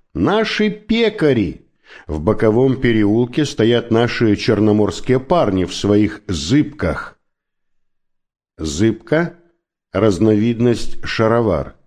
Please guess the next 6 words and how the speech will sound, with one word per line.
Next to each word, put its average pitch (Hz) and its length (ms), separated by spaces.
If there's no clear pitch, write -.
Конец 92 480
примечания. 64 840
Башлыках 127 920
с - 120
красными 127 720
флагами. 113 880